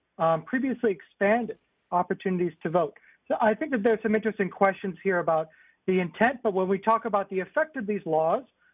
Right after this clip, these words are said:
one of the things that I note in the article is that it takes a lot of work. You have to be very careful in reaching conclusions about the effect of these laws, because with so many things changing at the same time, uh, we often get a, a mistaken impression of how much of an effect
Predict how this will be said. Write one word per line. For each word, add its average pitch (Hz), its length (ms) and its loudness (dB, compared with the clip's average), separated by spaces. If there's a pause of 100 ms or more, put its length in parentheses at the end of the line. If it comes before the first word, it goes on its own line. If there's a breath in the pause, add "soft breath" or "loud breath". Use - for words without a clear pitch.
(100)
one 208 160 2
of 220 80 2
the 190 80 -6
things 190 240 -2
that 170 120 -2
I 165 100 0
note 180 200 0
in 190 60 -6
the 185 100 0
article 180 440 -2 (220 soft breath)
is 180 120 -2
that 202 120 2
it 196 100 -10
takes 233 180 -2
a 247 40 -2
lot 233 160 2
of 208 80 0
work. 247 280 -2
You 180 80 -12
have - 60 -20
to 180 80 -10
be 180 100 -4
very 196 260 2 (120)
careful 220 400 -2 (400)
in 175 380 2
reaching 202 340 -2
conclusions 185 580 -4 (400)
about 170 320 2
the 180 100 0
effect 190 320 0
of 170 80 -2
these 170 160 -4
laws, 175 400 4
because 180 300 0 (380 soft breath)
with 156 140 -4
so 240 100 4
many 254 160 0
things 233 200 -2 (120)
changing 214 280 2
at 196 80 -2
the 160 160 -10
same 190 200 2
time, 226 460 2 (460 loud breath)
uh, 170 380 2 (160)
we 190 160 2
often 190 320 0
get 180 200 -2
a, 170 480 0
a - 20 -2
mistaken 185 480 -2
impression 165 460 -2 (440)
of - 100 -4
how 185 220 2
much 190 200 0
of 165 80 0
an 156 100 -2
effect 170 360 -2